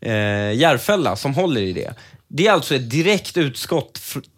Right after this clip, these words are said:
för, alltså det, det är ju de facto en ambassad för iranska regimen. Den är helt kontrollerad av den iranska regimen, den moskén. Och de ska ha en tusenmanna, liksom, manifestation utanför riksdagen.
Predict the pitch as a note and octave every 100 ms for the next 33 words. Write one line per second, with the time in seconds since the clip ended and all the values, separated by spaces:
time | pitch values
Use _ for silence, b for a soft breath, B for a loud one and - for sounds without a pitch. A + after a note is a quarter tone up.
0 | - - C3 A#2 A2 C3+ C3+ D#3 E3 C3+
1 | F3 D#3+ C#3+ E3 - - - - G3+ F#3+
2 | D3 B2 A#2+ F3 C#3 A2 F#2+ B2+ A#2+ A#2
3 | G#2+ G#2 A2+ G#2 E3+ D#3 G2 F2 - _
4 | _ _ E3+ G3 - - C4 F#3 - C#3+
5 | B2 C3+ C3+ C3+ A#2 G2 G2+ G2+ G2 G#2
6 | G2+ F#2+ G2 G#2 F#2+ C3+ G#2+ F2 - b
7 | b b - G#2+ G2+ G#2 - C#3 C2+ -
8 | b b b b b b - D#3+ C3 G#3+
9 | B3+ - G3 D3 B2+ - A#3 D#3+ - C#3
10 | B2+ B2 A#2+ A#2 A2+ A2 - B2 A#2+ B2
11 | A2+ B2 A#2 C3+ B2 D#3 - C4 D3 C3+
12 | C#3+ C#3 D#3+ B3+ - - -